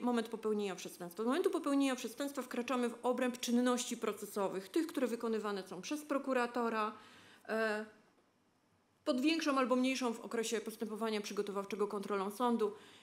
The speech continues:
i później w całości kontrolowane przez sąd w toku postępowania sądowego. Wszystko to, co dzieje się wcześniej, to czynności operacyjne. E, tutaj model kontroli nad czynnościami operacyjnymi w systemie prawa niemieckiego jest mieszany, on jest administracyjno-sądowy, na niektóre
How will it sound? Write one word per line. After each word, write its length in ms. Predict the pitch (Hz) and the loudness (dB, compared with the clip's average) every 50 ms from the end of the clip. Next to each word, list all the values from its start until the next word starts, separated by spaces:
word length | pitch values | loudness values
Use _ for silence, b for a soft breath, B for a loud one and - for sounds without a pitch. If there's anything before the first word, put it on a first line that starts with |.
| B - | B -4
i 80 | 269 254 | -2 0
później 340 | 262 262 233 214 240 226 214 | 2 0 2 2 2 2 2
w 120 | 226 220 | 0 -4
całości 460 | - - 233 202 196 196 - - 208 | -2 0 2 2 2 0 -2 -4 -4
kontrolowane 600 | 196 214 196 190 196 190 185 175 165 180 180 180 | -4 -4 -2 -2 -2 -2 -2 -2 -4 -4 -4 -6
przez 200 | 180 - 190 190 | -6 -6 -6 -6
sąd 160 | - 202 196 190 | -4 -4 -4 -4
w 40 | |
toku 180 | - 202 185 170 | -4 -6 -6 -6
postępowania 560 | - 196 - - 185 180 185 175 180 160 123 | -10 -10 -10 -8 -8 -6 -6 -4 -6 -6 -6
sądowego. 560 | - - 160 165 143 - - - - - - B B B B B B B B | -8 -10 -12 -12 -12 -12 -14 -14 -16 -16 -18 B B B B B B B B
Wszystko 400 | - - 339 392 381 - - 302 | 0 2 2 2 4 2 0 0
to, 120 | - 311 320 | 0 0 0
co 120 | - 320 | 0 0
dzieje 260 | 254 254 262 254 240 | 2 2 2 4 4
się 140 | 240 240 233 | 2 2 0
wcześniej, 640 | 233 - - 233 226 220 - - 311 320 349 370 359 | 0 0 0 0 0 0 -2 -2 -2 0 0 0 -2
to 120 | - 254 | -4 -4
czynności 640 | 254 269 269 262 262 254 277 294 294 - - 233 - | -2 0 2 2 2 2 2 0 -2 -4 -6 -4 -2
operacyjne. 1080 | 262 269 262 - 254 240 233 226 226 - - 240 240 233 220 208 214 220 247 285 359 392 392 B B B B B B B B - | -2 -2 0 0 0 0 0 -2 -4 0 2 4 4 4 4 2 0 0 0 -2 -2 -6 -8 B B B B B B B B 2
E, 260 | - 240 247 254 233 | 4 6 6 6 4
tutaj 320 | 233 - 339 339 330 302 277 | 4 4 4 4 6 6 6
model 280 | 269 269 262 269 247 | 6 6 6 4 4
kontroli 400 | 247 254 233 226 247 254 254 254 | 2 2 0 0 2 2 2 4
nad 160 | 247 233 233 233 | 4 2 0 -2
czynnościami 480 | - 226 226 226 - 254 247 240 233 | -4 -4 -4 -2 -2 0 2 2 2
operacyjnymi 600 | 214 214 226 220 214 208 - 220 226 240 247 233 | 2 0 0 -2 -2 -2 -2 0 2 2 2 2
w 40 | 226 | 0
systemie 300 | - - - 226 214 208 | -2 -2 -2 0 0 0
prawa 220 | 214 220 208 208 | 0 -2 -2 0
niemieckiego 500 | 214 214 208 202 202 - - 220 180 202 | 0 0 0 -2 -2 -4 -6 -4 -2 -2
jest 240 | 208 196 190 190 - | -2 -2 -2 -2 0
mieszany, 480 | 254 277 302 294 311 311 294 285 269 247 | 2 2 4 4 4 4 4 4 4 2
on 80 | 226 | 2
jest 180 | 220 214 - - | 0 0 -2 -4
administracyjno-sądowy, 1160 | 214 196 220 220 220 214 214 - 208 208 - 247 226 208 202 - - 202 208 247 247 240 226 | -4 -2 -2 0 -2 -2 -4 -8 -8 -2 0 0 0 0 0 -2 -4 -2 0 2 2 2 0
na 80 | 220 208 | 0 0
niektóre 420 | 202 202 202 - 214 202 180 185 | 0 -2 -2 -2 -2 0 0 -2